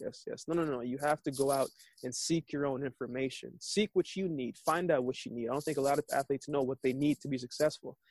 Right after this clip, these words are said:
because their coach is telling them. But that's one perspective. He wants it for you, but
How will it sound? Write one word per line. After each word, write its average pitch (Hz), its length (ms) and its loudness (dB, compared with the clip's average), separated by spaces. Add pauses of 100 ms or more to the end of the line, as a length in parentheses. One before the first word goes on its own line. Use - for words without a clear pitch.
(280)
because 131 200 0
their 117 120 0
coach 170 400 2
is 135 80 -4
telling 151 400 2
them. 107 180 -8 (1040)
But 117 80 0
that's 131 220 2
one 147 200 4
perspective. 135 680 0
He 208 240 6
wants 160 300 6
it 135 100 0
for 131 120 -4
you, 120 240 0
but 117 200 2